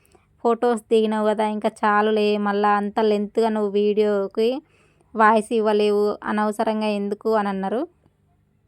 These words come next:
నాకు కూడా ఎందుకులే అనిపించింది,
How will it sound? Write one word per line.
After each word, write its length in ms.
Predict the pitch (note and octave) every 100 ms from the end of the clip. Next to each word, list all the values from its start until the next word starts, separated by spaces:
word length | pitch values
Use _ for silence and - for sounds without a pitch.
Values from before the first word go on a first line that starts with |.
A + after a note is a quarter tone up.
| _ _ _ _ -
నాకు 420 | B3 A#3+ A#3 A3
కూడా 520 | B3+ C4 C4 B3+ A#3+
ఎందుకులే 680 | A3 G#3+ G#3 G#3+ A3+ A#3 A3+
అనిపించింది, 760 | A3 G#3 G#3+ - A3 G#3 C4